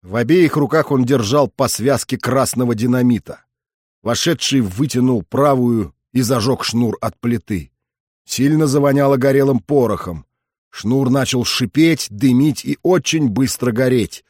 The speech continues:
разбрасывая при этом очень много искр, летящих повсюду. «Ну, что ты сделаешь против этого?»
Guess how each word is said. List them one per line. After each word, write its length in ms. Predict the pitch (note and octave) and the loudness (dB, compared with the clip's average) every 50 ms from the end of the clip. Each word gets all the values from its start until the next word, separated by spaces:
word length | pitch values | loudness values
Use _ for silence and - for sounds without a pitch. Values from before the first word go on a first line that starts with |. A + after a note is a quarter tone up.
| _ _ | _ _
разбрасывая 720 | G#2+ B2 A#2 G2 - A#2 C#3 C3+ - - A#2 A#2+ B2 A#2 | -4 -4 -4 -2 -2 0 0 0 0 -2 -2 -2 -2 -2
при 180 | - B2 B2 B2 | 0 0 2 2
этом 320 | B2 A2+ - A#2+ A#2+ - - | 2 0 0 -2 -4 -2 -2
очень 340 | - E3 D3+ - - C#3 C3+ | 0 0 0 0 0 0 0
много 320 | C3 C3 B2+ C3 A#2+ A#2+ | 2 2 2 0 0 0
искр, 520 | B2+ - - C3+ A#2+ - - - - F#2 F2 | -2 -2 -2 -4 -4 -4 -4 -6 -6 -6 -6
летящих 600 | F#2 G#2+ A2 - A#2+ A#2 G2+ - - G#2 - - | -6 -6 -6 -4 -4 -4 -4 -4 -6 -8 -10 -6
повсюду. 640 | - A#2 A2 - - - A2 F#2 E2 D#2+ D2+ - _ _ _ _ _ _ _ _ _ _ _ _ _ | -6 -6 -6 -6 -8 -8 -8 -8 -8 -8 -12 -16 _ _ _ _ _ _ _ _ _ _ _ _ _
«Ну, 360 | D#3 G3+ A3+ A#3+ C4 C4 A#3+ - _ _ | 0 2 4 4 2 0 -2 -8 _ _
что 280 | - - - F#3+ G3 G3+ | -16 -2 0 0 2 2
ты 120 | B3+ A#3+ | 2 0
сделаешь 500 | F#3 D#3 F3+ A3 A#3 B3 B3 A#3 - - | 0 2 4 4 6 6 4 2 0 -2
против 440 | - G3 A#3 A#3 - A3+ F#3 - - _ | 0 0 0 2 2 -2 -4 -4 -4 _
этого?» 580 | - C4+ C#4 B3+ - A3+ F3+ C#3 A2+ E2+ C#2+ | 4 4 4 4 4 2 2 2 0 -2 -6